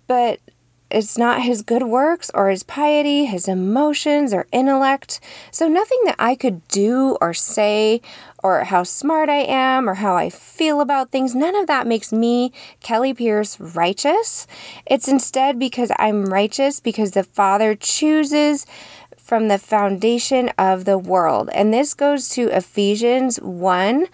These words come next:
um, verses three through fourteen. So I'm gonna read to you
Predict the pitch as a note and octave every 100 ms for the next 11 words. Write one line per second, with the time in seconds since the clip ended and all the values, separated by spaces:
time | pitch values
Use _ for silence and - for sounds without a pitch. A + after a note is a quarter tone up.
0 | - - - _ _ - F#3+ F3 E3 -
1 | - G#3+ A3 A#3 G#3 - G3 A3 A3 G3+
2 | G3 - F#3 - - F3+ - - - -
3 | C4+ F#4 A#4 G#3+ F#3+ G3 G3 A#3+ A#3+ B3+
4 | C4